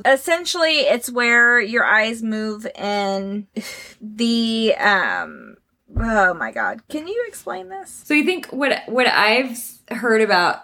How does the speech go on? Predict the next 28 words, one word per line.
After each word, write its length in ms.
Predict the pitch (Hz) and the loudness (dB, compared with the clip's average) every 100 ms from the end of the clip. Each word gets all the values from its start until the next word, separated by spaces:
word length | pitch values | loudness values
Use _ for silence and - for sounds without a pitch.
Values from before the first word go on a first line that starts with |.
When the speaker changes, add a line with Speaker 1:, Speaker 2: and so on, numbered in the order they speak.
| - | -8
Speaker 2:
E 180 | 202 190 | -4 -2
M 200 | 180 175 | -4 -4
D 200 | 180 165 | -2 0
R 580 | 151 151 151 151 - _ | 2 2 0 -2 -6 _
is 480 | - 175 170 165 170 - _ | -4 -2 -2 -6 -16 -20 _
basically 920 | - 196 226 262 254 240 214 208 208 208 _ _ - | 2 2 2 -2 -2 2 2 2 -4 -8 _ _ -6
there's 280 | 196 190 180 | 2 2 2
a 100 | 180 | -2
way 460 | 170 190 202 269 | 0 2 4 2
that 120 | 277 240 | 0 0
your 240 | 220 185 | 2 2
eyes 460 | - 170 175 180 185 | 4 4 4 0 -2
move 320 | 190 175 180 | -2 -2 -2
naturally 800 | 180 160 156 185 208 190 196 190 | 0 2 2 0 -4 0 2 2
when 220 | 185 175 | 0 -2
you're 100 | 170 | -4
doing 460 | 165 170 165 160 175 | -2 -2 0 -2 -4
things 560 | - 165 160 160 165 | -2 -2 -2 -6 -4
like 440 | 160 151 147 - - | 2 2 2 -2 -4
the 80 | 165 | -2
example 480 | 143 156 151 151 151 | 0 0 0 0 2
I 140 | 147 | 2
saw 280 | 147 147 139 | 2 0 0
was 200 | 135 147 | -2 -6
walking. 720 | 151 135 147 - 180 208 226 - - - | -6 -2 -2 -2 -4 -2 -6 -8 -20 -6
So, 240 | 170 156 | 0 4
like, 260 | 143 135 - - _ _ _ _ _ _ _ _ - | 4 2 -2 -14 _ _ _ _ _ _ _ _ -10
how 720 | 185 190 170 160 156 151 - | -2 2 2 4 2 0 -6